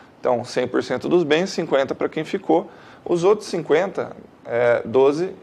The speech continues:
vírgula cinco pra cada. Configuração comum, não tem testamento. Aí tem a outra tela, que é o caso de, se houver um testamento,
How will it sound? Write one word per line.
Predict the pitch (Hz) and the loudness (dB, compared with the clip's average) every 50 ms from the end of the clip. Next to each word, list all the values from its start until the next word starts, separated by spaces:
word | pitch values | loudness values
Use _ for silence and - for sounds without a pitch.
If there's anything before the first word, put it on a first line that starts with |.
| - - | -14 -8
vírgula | 143 139 127 135 143 139 | -6 -4 -2 0 0 -2
cinco | 139 - 135 127 - - | -2 -4 -12 -12 -8 -4
pra | - 151 160 | -2 -2 0
cada. | 165 - 143 123 107 95 87 - - - - - | 2 4 4 4 4 2 -2 -8 -16 -20 -16 -10
Configuração | - 123 - - - 131 139 143 135 - - 127 123 | -8 -8 -6 -4 -2 0 2 2 2 0 -2 -8 -6
comum, | - 165 170 156 143 151 170 | -4 -4 -4 -2 -4 -4 -4
não | 180 170 165 165 | -4 -6 -6 -6
tem | 170 160 160 | -6 -6 -6
testamento. | 156 165 160 - - 185 170 127 107 104 - - - - - - - - - | -6 -6 -6 -6 -6 -6 -4 -4 -6 -8 -10 -18 -20 -20 -20 -20 -20 -14 -6
Aí | - 123 131 | -2 -2 -2
tem | 131 170 170 | 0 0 2
a | 175 165 | 4 4
outra | 170 180 196 185 190 | 4 4 2 0 0
tela, | 185 - 143 117 107 104 107 - - - - - - - - - | 2 4 4 4 4 4 0 -4 -10 -20 -20 -20 -20 -20 -12 -2
que | - 135 | 2 4
é | 131 | 4
o | 131 | 4
caso | 131 - 135 135 135 139 139 139 143 | 4 4 6 8 8 6 6 2 0
de, | 135 123 127 135 139 139 139 135 131 127 123 113 - - | -2 -2 0 0 2 2 4 4 4 4 2 2 0 -4
se | - - - - - 165 185 214 | -8 -12 -12 -6 -2 2 4 6
houver | 202 180 147 120 123 135 143 147 - - - | 6 4 4 4 6 6 6 6 2 -4 -12
um | 117 113 | -8 -4
testamento, | - 123 123 - - 113 120 135 160 151 123 - - | -4 -4 -2 0 -2 -2 0 0 -2 -2 -2 -6 -14